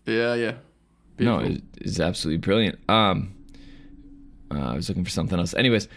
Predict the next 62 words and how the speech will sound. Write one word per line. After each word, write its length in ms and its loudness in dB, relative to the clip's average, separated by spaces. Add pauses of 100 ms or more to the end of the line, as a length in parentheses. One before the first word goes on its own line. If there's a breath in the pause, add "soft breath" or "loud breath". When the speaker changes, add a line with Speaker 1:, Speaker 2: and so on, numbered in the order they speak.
Speaker 2:
so, 520 6
uh, 600 4
Kurt 220 2
Zouma 180 2
has 140 0
now 140 4
scored 400 2
three 200 2
Premier 280 2
League 120 4
goals 280 2
this 120 0
season 240 2
for 80 -6
Chelsea. 280 2
No 120 6
player 200 2
at 60 0
the 60 -12
club 200 0
has 100 -4
netted 180 2
more. 340 4
Move 220 2
aside, 460 0
Werner, 240 2
Avid, 300 0
Ziyech 360 0
and 80 0
company. 460 0
Upside 280 -2
down 180 0
smiley 320 -2
face. 320 -2
Squawka 420 0
getting 180 -2
in 120 -2
with 80 -6
a 60 -4
little 160 -2
cheekiness 520 -4
in 120 0
there. 200 -2 (580 loud breath)
Um, 300 2
look, 200 2
I 40 0
like 220 2
Zuma. 380 2
He 100 0
had 80 2
a 80 2
great 300 0
day, 340 2
but 360 0
do 200 0
not 220 0
forget 460 0
he 220 -2
tried 440 0
to 120 -2
give 220 -2
away 460 0